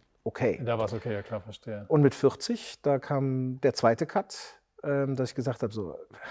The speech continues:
Speaker 1: „Da hast auf den ganzen Scheiß keinen Bock mehr. Du musst was anderes machen. Du, du, du befindest dich wieder in so einem Hamsterrad.“ Und, ähm, ja, hab meine Leidenschaft zum Beruf gemacht.
Speaker 2: Sehr cool. Lass da kurz einmal eintauchen. Das heißt, du baust heute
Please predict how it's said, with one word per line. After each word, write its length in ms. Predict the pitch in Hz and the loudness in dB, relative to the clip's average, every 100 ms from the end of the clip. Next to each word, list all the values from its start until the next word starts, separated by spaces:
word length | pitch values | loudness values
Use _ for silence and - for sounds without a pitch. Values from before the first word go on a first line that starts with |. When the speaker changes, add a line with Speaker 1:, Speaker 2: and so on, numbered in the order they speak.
| - - _ _ _ - | -16 -20 _ _ _ -14
Speaker 1:
„Da 100 | 120 | -10
hast 180 | - | -8
auf 140 | 95 - | -10 -8
den 120 | 110 | -6
ganzen 460 | 120 - 123 113 - _ - - _ _ - | -6 -6 -6 -6 -10 _ -20 -20 _ _ -12
Scheiß 420 | - - - - | -4 -2 -2 -6
keinen 220 | - 143 | -6 -2
Bock 180 | 143 - | -2 -4
mehr. 200 | 113 143 - - - - | -4 -6 -8 -18 -20 -6
Du 60 | 113 | -2
musst 220 | 139 - | 0 -2
was 120 | 120 | -6
anderes 340 | - 127 101 | -2 -2 -4
machen. 240 | 92 87 101 | -6 -8 -8
Du, 140 | 98 | -8
du, 280 | 98 107 107 - - - | -8 -8 -8 -12 -20 -12
du 100 | 107 | -4
befindest 420 | 110 - 151 135 | -2 2 2 2
dich 140 | 135 - | -4 2
wieder 160 | 156 | 4
in 160 | 135 117 | 4 2
so 80 | 123 | -2
einem 180 | 117 | -2
Hamsterrad.“ 640 | 120 165 - 95 123 - - | -2 -4 -4 -4 -4 -6 -8
Und, 400 | 110 113 - - | -6 -6 -6 -6
ähm, 440 | 117 113 110 107 - | -4 -4 -4 -6 -8
ja, 260 | 165 135 90 - - - - _ _ _ _ _ | -4 -4 -4 -14 -20 -20 -20 _ _ _ _ _
hab 180 | - - | -4 0
meine 200 | 131 123 | 0 2
Leidenschaft 580 | 117 113 123 - 147 - | 4 2 2 -4 -6 -2
zum 140 | 160 | -2
Beruf 240 | 147 131 - | 0 -2 -6
gemacht. 400 | 110 - - - | -18 -20 -18 -8
Speaker 2:
Sehr 320 | 110 147 151 - | 6 8 8 6
cool. 140 | 123 | 0
Lass 220 | 104 120 - | 0 -2 0
da 100 | 139 | 0
kurz 220 | 165 - | 0 2
einmal 340 | 143 156 - | 4 4 2
eintauchen. 520 | 143 151 175 180 202 | 0 6 6 8 4
Das 140 | 165 - | 2 -2
heißt, 200 | 143 - | -2 0
du 80 | 120 | 2
baust 420 | 131 131 - - | 2 2 0 2
heute 460 | 143 156 170 165 | 2 4 2 0